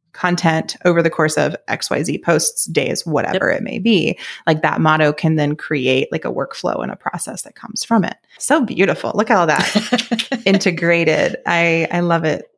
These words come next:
Speaker 1: I love it so
Speaker 2: And
Speaker 1: much.
Speaker 2: it's, with systems, you start simple.
Speaker 1: Mm-hmm.
Speaker 2: Checklists, checking in,
Speaker 1: Yes.
Speaker 2: pausing. That's all it has to start out with. It doesn't have to be this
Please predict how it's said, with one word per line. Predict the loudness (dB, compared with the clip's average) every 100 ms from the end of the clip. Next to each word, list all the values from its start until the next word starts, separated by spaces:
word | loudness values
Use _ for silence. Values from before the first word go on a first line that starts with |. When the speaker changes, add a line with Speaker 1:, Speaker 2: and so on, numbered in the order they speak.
| _
Speaker 1:
I | 0
love | 2 2
it | 0
so | 2
Speaker 2:
And | 4
Speaker 1:
much. | 2 0 -4 -6
Speaker 2:
it's, | -12 -2
with | 0 0
systems, | -2 2 2 2
you |
start | 0 0 0 -2 -6
simple. | -2 -2 -2 -6 -2 2
Speaker 1:
Mm-hmm. | 2 4 4 2 -2 _
Speaker 2:
Checklists, | -2 -2 -4 -8 -6 -8 -8 -12 _
checking | -2 -2 -2 -4
in, | -6 -8
Speaker 1:
Yes. | -10 -16 _ -20
Speaker 2:
pausing. | -4 0 2 2 -2 -4 -12 _ -4
That's | 0
all | 2 2
it | 0
has | -2 -4
to | -6
start | -2 -2 -2
out | -6 -6
with. | -6 -6 -6
It | -2
doesn't | 0 0 -2
have | -6 -6
to |
be | -6 -4
this | -4 -4 -6